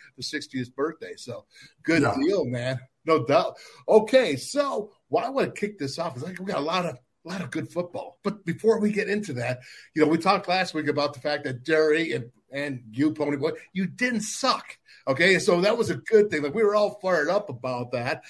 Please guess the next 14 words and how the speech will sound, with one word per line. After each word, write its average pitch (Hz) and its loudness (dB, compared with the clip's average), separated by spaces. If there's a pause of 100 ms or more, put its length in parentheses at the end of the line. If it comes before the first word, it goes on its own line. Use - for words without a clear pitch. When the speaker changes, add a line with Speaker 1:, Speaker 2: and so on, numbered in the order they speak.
(340)
Speaker 1:
And, 190 2 (120)
and 208 2
so 214 6
we 185 -2
got 208 6
our 160 4
first - 2
question 277 -6 (340)
for 196 2
the - -4
Three 175 4
Wolves 190 0
of 180 0
Football. - -2